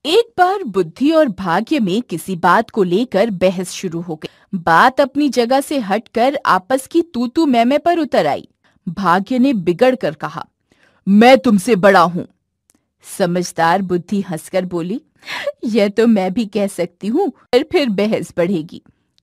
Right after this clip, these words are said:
क्या यह अच्छा ना होगा कि हम दोनों अपनी अपनी शक्ति का प्रदर्शन करके देखें? जो जीतेगा, <laughs> वही बड़ा होगा।"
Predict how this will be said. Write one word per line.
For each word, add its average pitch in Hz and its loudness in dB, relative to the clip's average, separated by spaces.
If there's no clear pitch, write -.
क्या 339 4
यह 349 4
अच्छा 269 0
ना 214 4
होगा 277 -2
कि 302 -2
हम 190 0
दोनों 196 0
अपनी 190 -2
अपनी 190 -4
शक्ति 196 -8
का 185 -2
प्रदर्शन 165 -4
करके 220 -6
देखें? 277 -8
जो 415 2
जीतेगा, 381 2
<laughs> - -6
वही 180 -2
बड़ा 214 2
होगा।" 262 -2